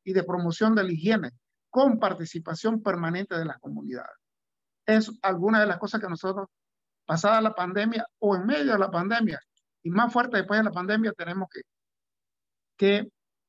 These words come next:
estimular. El quinto elemento tiene que ver con la contracción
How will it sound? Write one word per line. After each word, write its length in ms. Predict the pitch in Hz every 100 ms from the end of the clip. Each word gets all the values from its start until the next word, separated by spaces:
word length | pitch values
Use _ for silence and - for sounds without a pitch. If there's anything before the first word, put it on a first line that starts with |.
| _
estimular. 760 | 196 175 220 170 165 175 147 - _ _ _ _ _ _ _ _ _ _ _ _ _ _ _ _
El 200 | 226 226
quinto 240 | 226 302 269
elemento 420 | 254 254 254 247
tiene 220 | 240 247
que 80 | 233
ver 140 | 226
con 120 | 240 214
la 100 | 196
contracción 680 | 196 190 165 214 220 214